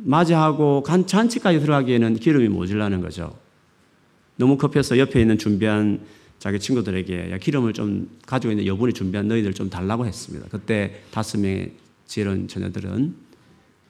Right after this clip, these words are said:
"우리 것을 많이 너희에게 주어버리면 우리도 모자랄 수 있다.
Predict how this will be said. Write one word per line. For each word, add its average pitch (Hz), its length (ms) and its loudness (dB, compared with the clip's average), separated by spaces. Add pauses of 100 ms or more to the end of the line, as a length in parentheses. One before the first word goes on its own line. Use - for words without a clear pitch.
(160)
"우리 151 180 6
것을 180 260 4
많이 117 160 4
너희에게 113 320 2
주어버리면 117 520 0
우리도 214 360 2
모자랄 95 380 0
수 87 160 -12
있다. - 260 -20